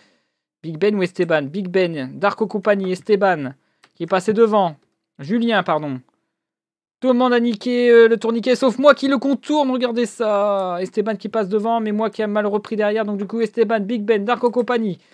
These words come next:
qui passe le prochain obstacle, des zigzags. Fallait passer tout droit, apparemment, il y a des grosses flèches. Attention, pas aller trop vite, sinon vous allez tomber. Toujours Esteban, Big Ben derrière, Darko Company qui a pris du retard, Julien qui arrive pas à passer, moi-même non plus, et Doc qui hésite encore à trouver quel chemin prendre.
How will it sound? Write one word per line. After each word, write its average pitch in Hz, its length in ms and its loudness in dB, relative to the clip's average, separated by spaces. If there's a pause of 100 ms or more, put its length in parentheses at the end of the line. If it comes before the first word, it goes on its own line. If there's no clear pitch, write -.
(300)
qui 208 140 -8
passe 220 280 -2
le 226 120 0
prochain 226 320 -6
obstacle, 156 760 -2
des 175 140 -2
zigzags. 190 500 -4
Fallait 175 160 -8
passer 185 300 -6
tout 202 100 -12
droit, 190 220 -2
apparemment, 190 320 -6
il - 20 -10
y 180 40 -8
a - 20 -10
des 165 100 -8
grosses 190 240 -8
flèches. 156 300 -6 (240)
Attention, 170 240 -6
pas 185 100 2
aller 175 140 0
trop 190 160 0
vite, 202 180 -2
sinon 156 220 -12
vous 147 100 -10
allez 156 140 -4
tomber. 185 360 -6 (440)
Toujours 185 240 -4
Esteban, 180 340 0
Big 165 240 -8
Ben 185 180 -4
derrière, 185 360 -2
Darko 170 240 -6
Company 190 280 -6
qui 185 100 -8
a 175 40 -6
pris 185 120 -6
du 190 100 -4
retard, 185 380 -4
Julien 185 280 -6
qui - 80 -14
arrive 180 140 -4
pas 202 100 -2
à 185 60 -2
passer, 180 340 -4
moi-même 185 320 -8
non 190 140 -6
plus, 208 320 -4
et 185 80 2
Doc 196 220 -6
qui 196 540 -6
hésite 190 320 -2
encore 190 280 -4
à 180 80 -2
trouver 190 260 -6
quel 196 140 -10
chemin 202 400 -8
prendre. 180 480 -6